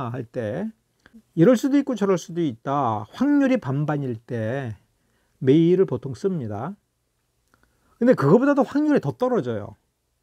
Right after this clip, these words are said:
자신이 없는 거예요. 만에 하나라는 말을 하지 않습니까? 십 중 팔구라는 말이 있고, 근데 이게 지금 만에 하나 이런 식으로 가게 되면 확률을 더 떨어뜨려야 돼요.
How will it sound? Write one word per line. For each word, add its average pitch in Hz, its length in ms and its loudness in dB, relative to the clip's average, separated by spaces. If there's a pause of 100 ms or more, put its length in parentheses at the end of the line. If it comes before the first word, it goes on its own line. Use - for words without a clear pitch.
(120)
자신이 156 360 2
없는 147 300 0
거예요. 113 400 -4 (680)
만에 185 420 0
하나라는 196 520 2
말을 139 280 -4
하지 131 160 -4
않습니까? 120 640 -10 (1300)
십 - 260 -2
중 302 220 4
팔구라는 202 500 0
말이 127 320 -4
있고, 117 480 -8 (140)
근데 247 200 -2
이게 233 120 0
지금 214 240 -2
만에 170 340 0
하나 220 300 0
이런 190 220 2
식으로 175 300 -2
가게 139 320 -6
되면 156 500 -4
확률을 262 380 -2
더 180 100 0
떨어뜨려야 233 680 -2
돼요. 110 280 -12